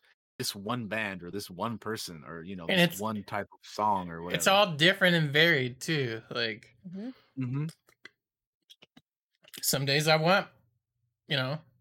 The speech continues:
Speaker 2: metal. Some days I want the House Building fucking song. Some days
Speaker 1: Yeah.
Speaker 2: I want
Speaker 3: <laughs> Oh.
Speaker 2: Rip and
Speaker 1: Yeah,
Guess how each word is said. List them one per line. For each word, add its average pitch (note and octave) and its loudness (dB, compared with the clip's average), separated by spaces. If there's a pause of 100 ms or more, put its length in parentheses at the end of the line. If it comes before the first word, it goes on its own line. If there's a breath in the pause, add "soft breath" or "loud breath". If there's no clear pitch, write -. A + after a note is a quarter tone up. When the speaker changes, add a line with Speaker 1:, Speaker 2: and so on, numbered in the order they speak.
(140)
Speaker 2:
metal. D3+ 4 (220)
Some C3+ -2
days C3+ 0
I C#3+ 2
want E3 0 (400)
the D#3 2
House F3+ 4
Building B2+ -4
fucking B2+ -4
song. A#2 -6 (440)
Some D3 -2
days E3 8
Speaker 1:
Yeah. D3+ 10
Speaker 2:
I - 8
want E3+ 4
Speaker 3:
<laughs> - -20 (420 soft breath)
Oh. C3+ -2
Speaker 2:
Rip G3 4
and G3+ 2
Speaker 1:
Yeah, G#3+ 4